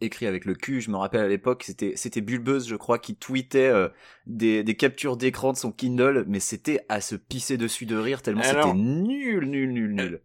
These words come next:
Speaker 2: Et alors, je vais te dire un truc, la séance a été transcendée, puisqu'à un moment,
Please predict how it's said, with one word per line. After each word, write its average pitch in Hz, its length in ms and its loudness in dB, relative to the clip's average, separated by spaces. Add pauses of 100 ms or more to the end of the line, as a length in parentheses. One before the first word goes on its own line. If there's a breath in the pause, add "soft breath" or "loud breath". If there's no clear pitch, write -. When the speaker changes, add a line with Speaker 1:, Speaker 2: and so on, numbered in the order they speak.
Speaker 2:
Et 135 160 2
alors, 139 140 4
je 127 140 -4
vais 151 120 0
te 139 60 -8
dire 156 220 2
un 143 100 0
truc, - 360 -2
la 113 140 0
séance 170 380 -2
a 113 40 4
été 110 220 -2
transcendée, 113 560 0
puisqu'à 120 320 -2
un 117 40 4
moment, 123 400 2